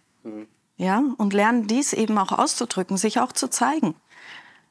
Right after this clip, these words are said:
Speaker 2: Ja, wir haben ganz oft das Thema, dass man sagt, ja, ich muss immer ir-, irgendeine, irgendeine Show machen, ich muss irgendjemand sein. Ja? Wenn ich aber, äh, äh,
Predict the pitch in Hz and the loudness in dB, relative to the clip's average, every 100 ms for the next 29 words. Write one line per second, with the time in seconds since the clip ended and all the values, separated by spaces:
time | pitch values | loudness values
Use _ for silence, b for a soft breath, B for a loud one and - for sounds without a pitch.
0 | _ _ 190 202 220 196 190 185 226 208 | _ _ -4 -2 0 0 2 2 4 2
1 | 208 202 - - 220 240 214 190 202 190 | 2 0 2 2 4 6 4 2 2 2
2 | 190 190 185 214 196 202 208 - 208 196 | 2 4 2 2 2 0 0 2 2 2
3 | - - 196 175 185 208 - 196 190 B | 0 0 0 2 0 2 2 2 0 B
4 | B B B B B - 196 202 127 202 | B B B B B -2 0 2 0 0
5 | 190 - 214 247 190 175 185 180 208 - | 2 2 4 4 4 2 0 0 0 0
6 | - 220 247 254 190 202 214 196 196 196 | 2 2 4 2 4 2 4 2 2 2
7 | 185 202 170 160 165 _ - 170 208 262 | 2 2 0 -2 -8 _ -4 0 0 0
8 | _ b b b b _ _ B B B | _ b b b b _ _ B B B
9 | _ _ _ _ - 147 147 175 302 311 | _ _ _ _ -12 -8 2 4 4 4
10 | 202 185 180 160 - 185 175 165 - 165 | 2 4 4 2 2 0 0 -2 -2 0
11 | 165 - - - | 0 -2 -4 -4